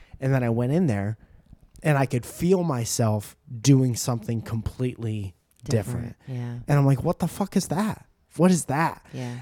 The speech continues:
Speaker 1: And I think there's a weird discon-, there are so many stand-up comedians who could act. And that's great.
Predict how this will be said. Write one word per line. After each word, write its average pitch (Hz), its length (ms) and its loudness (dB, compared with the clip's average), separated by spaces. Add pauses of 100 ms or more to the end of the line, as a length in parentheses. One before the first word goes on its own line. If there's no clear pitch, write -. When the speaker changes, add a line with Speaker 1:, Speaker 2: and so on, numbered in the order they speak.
Speaker 1:
And 147 260 0
I 139 140 0
think 196 240 0
there's 175 200 2
a 143 60 6
weird 151 400 2
discon-, 147 460 -6
there 151 120 4
are 147 60 4
so 175 300 -2
many 165 240 -10
stand-up 127 500 -4
comedians 123 720 -4
who 113 400 -2
could 110 240 -8
act. - 420 -12 (2500)
And 120 180 2
that's 117 220 -2
great. - 380 -4